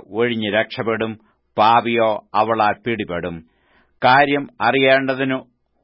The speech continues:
ഒന്നോടൊന്ന് ചേർത്ത് പരിശോധിച്ചു നോക്കിയിട്ട് ഞാൻ ഇതാകുന്നു കണ്ടത് എന്ന് സഭാപ്രസംഗി പറയുന്നു. ഞാൻ താല്പര്യമായി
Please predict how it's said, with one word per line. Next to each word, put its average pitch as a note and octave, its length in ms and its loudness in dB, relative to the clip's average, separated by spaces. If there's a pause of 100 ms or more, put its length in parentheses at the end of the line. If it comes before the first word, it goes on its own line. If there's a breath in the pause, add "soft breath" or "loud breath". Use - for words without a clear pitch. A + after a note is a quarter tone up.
ഒന്നോടൊന്ന് C#3 680 0
ചേർത്ത് B2+ 340 -2
പരിശോധിച്ചു B2 640 -4
നോക്കിയിട്ട് A#2 600 -2 (560)
ഞാൻ G#2+ 280 0
ഇതാകുന്നു B2+ 480 2
കണ്ടത് B2+ 420 -2 (200)
എന്ന് A2 180 -6
സഭാപ്രസംഗി A2+ 760 -2
പറയുന്നു. F#2 460 -2 (600)
ഞാൻ E2+ 320 -4
താല്പര്യമായി B2 760 0